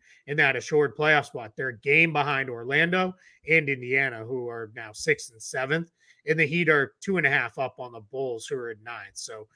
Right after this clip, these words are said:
we'll see what happens. You know, clearly down, uh, two starters for at least through the All-Star break and, and one key reserve.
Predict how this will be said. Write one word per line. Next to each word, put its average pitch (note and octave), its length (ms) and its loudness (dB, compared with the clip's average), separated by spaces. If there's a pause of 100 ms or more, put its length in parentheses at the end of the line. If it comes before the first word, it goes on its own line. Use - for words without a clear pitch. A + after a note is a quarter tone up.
(320)
we'll D#3+ 160 6
see G3 180 2
what F#3 140 8
happens. F3 420 4
You D3 100 6
know, C3+ 140 0
clearly D3+ 400 4
down, C#3 460 -4 (220)
uh, A#2 200 -12
two D#3+ 180 -6
starters E3 580 0 (300)
for D3 340 2 (140)
at B2+ 80 -6
least D3 300 -6 (120)
through D#3 200 -4
the D3 100 2
All-Star D#3 400 -2
break D#3+ 380 4
and, A#2 240 -14
and B2 240 -12
one B2+ 320 -8
key C#3+ 180 -8
reserve. C3+ 500 0